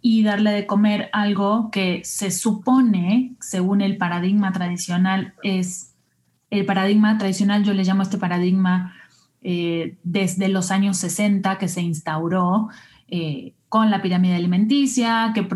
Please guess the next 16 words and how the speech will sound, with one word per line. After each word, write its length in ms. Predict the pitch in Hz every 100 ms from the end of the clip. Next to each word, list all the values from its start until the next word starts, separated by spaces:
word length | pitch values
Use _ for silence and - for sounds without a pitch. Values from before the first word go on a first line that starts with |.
| -
que 100 | 214
dice 480 | 214 220 214 208 196
que 120 | 190
realmente 500 | 190 190 185 190 196
los 160 | 190 175
cereales... 880 | 175 185 190 190 190 185 185 180 _ _ _ _
Eh, 520 | 240 160 147 139 - _ _ _
son 320 | - 175 170
la 80 | 156
fuente 240 | 170 160
principal 400 | 160 156 - 165
de 60 | 165
energía, 480 | 170 175 - 262 220
cuando 200 | 180 170
en 40 |
realidad 400 | 165 170 180 185